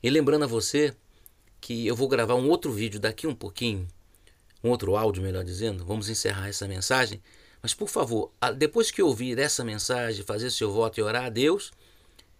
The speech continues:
é, ouça o outro, o outro áudio,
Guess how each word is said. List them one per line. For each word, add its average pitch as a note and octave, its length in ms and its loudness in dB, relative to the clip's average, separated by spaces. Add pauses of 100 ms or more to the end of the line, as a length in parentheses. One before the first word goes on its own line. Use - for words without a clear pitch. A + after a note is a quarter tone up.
(280)
é, A2+ 480 2 (140)
ouça A#3 360 4
o A3+ 60 4
outro, D#3+ 400 4 (240)
o A#2 60 -4
outro B2+ 340 0
áudio, A2+ 480 2